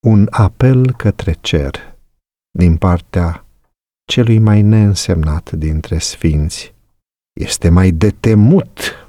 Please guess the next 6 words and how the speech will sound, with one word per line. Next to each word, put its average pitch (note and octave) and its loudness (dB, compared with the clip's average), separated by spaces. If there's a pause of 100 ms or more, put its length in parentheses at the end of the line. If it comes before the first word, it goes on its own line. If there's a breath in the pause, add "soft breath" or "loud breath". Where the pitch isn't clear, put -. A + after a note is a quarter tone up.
pentru E2+ -6
Satana D#2 -6 (640)
decât D#2 -4
decretele F#2 0
guvernelor F2 2
sau E2 -2